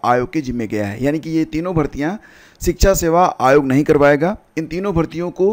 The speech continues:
उत्तर प्रदेश लोक सेवा आयोग के द्वारा पूरा किया जाएगा। और एक मुख्य बात यहाँ पर ये था कि एलटी ग्रेड हो, एलटी ग्रेड हो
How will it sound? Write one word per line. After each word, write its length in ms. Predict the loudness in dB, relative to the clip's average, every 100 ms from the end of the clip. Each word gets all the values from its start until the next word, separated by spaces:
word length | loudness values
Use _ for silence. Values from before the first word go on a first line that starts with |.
| -2 _ _ _ _
उत्तर 320 | -8 0 2
प्रदेश 260 | 2 0 0
लोक 160 | -4
सेवा 260 | 0 2 2 2 0
आयोग 260 | 2 2
के 60 | 0
द्वारा 260 | -2 0 -2 -6 _
पूरा 180 | 0 0
किया 200 | 2 -2
जाएगा। 360 | -2 -4 -6 -12 _ 2
और 200 | 2 0 _
एक 180 | 0 0
मुख्य 280 | -4 -4 -2
बात 240 | 0 0
यहाँ 140 | 0 -2
पर 120 | 0
ये 160 | 0 0
था 180 | -2 -4 _ -20 -20 _
कि 140 | -12 -4 0
एलटी 280 | 0 0 -4
ग्रेड 260 | 0 0
हो, 120 | -2 -8 _
एलटी 300 | 4 4 0
ग्रेड 240 | 0 2 2
हो 140 | 0